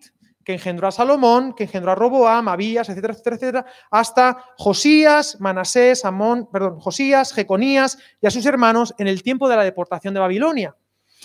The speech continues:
Si tú te lees el libro de Primera y Segunda de Reyes y Primera y Segunda de Crónicas y ves los reyes que tenía Israel,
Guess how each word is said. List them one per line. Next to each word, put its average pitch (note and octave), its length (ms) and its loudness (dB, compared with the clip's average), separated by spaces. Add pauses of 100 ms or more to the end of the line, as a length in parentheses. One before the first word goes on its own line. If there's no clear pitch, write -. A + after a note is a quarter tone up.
(120)
Si A3 100 -6
tú G#3+ 140 0
te F#4 100 4
lees E4+ 440 4
el A#3 160 2
libro C#4 200 2
de C4 120 4
Primera B3 480 2
y G#3+ 80 -4
Segunda A3+ 340 2
de G#3 80 6
Reyes G3+ 500 0
y G#3 120 -4
Primera A3 340 0
y B3+ 40 -6
Segunda A#3 420 2
de F#3 100 0
Crónicas F#3+ 640 -4 (280)
y A3+ 140 0
ves F4 160 6
los D4+ 180 6
reyes C#4+ 240 -2
que B3 120 -4
tenía A3+ 300 -4
Israel, F#3 460 -6